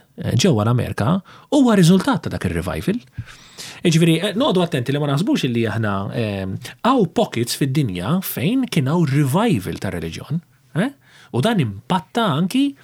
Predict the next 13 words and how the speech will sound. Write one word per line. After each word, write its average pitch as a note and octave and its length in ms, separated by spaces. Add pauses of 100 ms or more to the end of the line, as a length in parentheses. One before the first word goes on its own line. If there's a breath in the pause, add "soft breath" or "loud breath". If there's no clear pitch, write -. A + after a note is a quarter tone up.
(140)
jiġifieri, B2+ 240 (180 loud breath)
l-għażla F#3 360
tal-Viċi D#3 300
President C#3 400
l-Amerika A#2 420
ta' D3+ 100
Mike B2+ 220
Pence, G2+ 420 (560 loud breath)
waħda F3+ 260
minnhom B2 260
kienet F3+ 220
dik - 260 (600 loud breath)
il-kriterju. A2+ 640